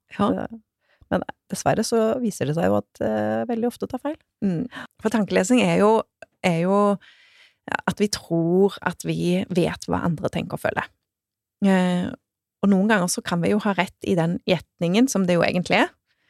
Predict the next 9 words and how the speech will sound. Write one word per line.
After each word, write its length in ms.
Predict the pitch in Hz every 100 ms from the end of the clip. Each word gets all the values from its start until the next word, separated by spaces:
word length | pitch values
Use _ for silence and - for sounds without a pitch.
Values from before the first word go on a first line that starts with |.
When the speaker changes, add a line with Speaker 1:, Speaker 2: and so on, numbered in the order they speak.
| _ _
Speaker 1:
mens 300 | 214 202 202
andre 200 | 185 160
ganger 280 | 165 165 170
så 160 | - 190
kan 240 | - 165
vi, 140 | 165 170 170
eh, 760 | 175 95 - - - - 214 -
ta 200 | - 175
grusefeil. 840 | 175 180 175 - - - - -